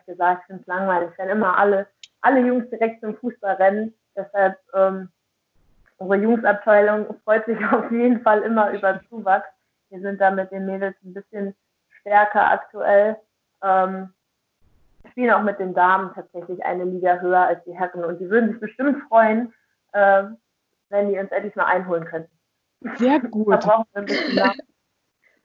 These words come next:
Speaker 2: <laughs> Statement gemacht. Ihr legt immer noch vorne, das
Speaker 1: Ja.
Speaker 2: ist wichtig.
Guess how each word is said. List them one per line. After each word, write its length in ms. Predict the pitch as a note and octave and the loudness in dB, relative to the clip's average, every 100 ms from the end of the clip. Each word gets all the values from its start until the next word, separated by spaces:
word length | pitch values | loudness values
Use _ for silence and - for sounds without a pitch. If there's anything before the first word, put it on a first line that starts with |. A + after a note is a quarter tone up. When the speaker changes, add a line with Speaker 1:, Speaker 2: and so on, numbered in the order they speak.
| - | -8
Speaker 2:
<laughs> 80 | G#3+ | 4
Statement 380 | B3+ A3+ C4+ - | 4 6 2 -2
gemacht. 440 | A3+ A3 - - _ _ - | -2 -2 -2 -16 _ _ -2
Ihr 140 | B3 | 2
legt 220 | C4+ C#4+ C#4 | 4 2 2
immer 160 | C#4 | 0
noch 140 | C4 - | 0 -2
vorne, 260 | A3 G3+ | -2 -2
das 120 | G3 | 2
Speaker 1:
Ja. 200 | C4 C#4+ | 4 4
Speaker 2:
ist 80 | - | 0
wichtig. 160 | - | -6